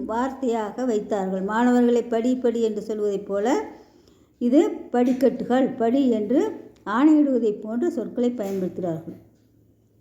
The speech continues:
நடுவில் இருக்கும் தாமரை மலர் கல்வியின் சின்னம். அதாவது த-, கல்விக்கு தலைவி கலைமகள்.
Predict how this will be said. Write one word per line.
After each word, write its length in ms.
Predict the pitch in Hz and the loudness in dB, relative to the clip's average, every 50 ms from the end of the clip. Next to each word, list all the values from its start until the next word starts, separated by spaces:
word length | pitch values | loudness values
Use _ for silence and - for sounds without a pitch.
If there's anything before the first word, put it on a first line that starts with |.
| _ _ _ _ _ _ _ _ | _ _ _ _ _ _ _ _
நடுவில் 560 | 226 220 233 262 285 359 381 392 415 381 381 | -2 2 4 6 6 6 6 6 6 6 6
இருக்கும் 400 | 349 330 - - 339 320 330 311 | 4 2 2 4 4 4 4 2
தாமரை 480 | - 233 220 247 285 311 339 320 320 294 | 0 -2 0 2 4 4 4 6 4 4
மலர் 440 | 285 254 226 208 196 208 233 - - - | 4 2 0 0 -2 -2 -4 -6 -6 -4
கல்வியின் 560 | 254 233 233 277 269 285 302 311 302 294 302 | 0 0 2 2 4 4 6 6 6 6 4
சின்னம். 380 | - - 214 208 208 190 170 - - - - - _ _ _ _ _ _ _ _ _ _ _ | 4 0 -2 -4 -4 -6 -6 -8 -12 -18 -20 -20 _ _ _ _ _ _ _ _ _ _ _
அதாவது 300 | - 220 240 254 294 311 | -4 -2 0 2 2 2
த-, 400 | - 262 220 220 220 220 214 214 - | 2 0 2 2 2 0 -2 -2 -2
கல்விக்கு 500 | 226 220 233 240 269 285 - - 294 294 | 0 2 2 4 2 2 2 2 2 4
தலைவி 520 | - 254 220 220 220 240 285 370 427 - - - - - - - - - - - - - - - - - - - - - - - - - - - - - - - - - - - - - - - - | 4 2 4 4 4 4 2 2 2 0 -4 -10 -14 -18 -20 -20 -20 -20 -20 -20 -20 -18 -14 -12 -10 -10 -10 -10 -12 -14 -16 -18 -18 -20 -20 -20 -20 -20 -20 -20 -20 -20 -20 -20 -20 -20 -20 -20 -8
கலைமகள். 580 | - - 208 226 247 269 269 240 208 208 190 170 | -2 0 2 4 6 6 6 4 2 0 -2 -4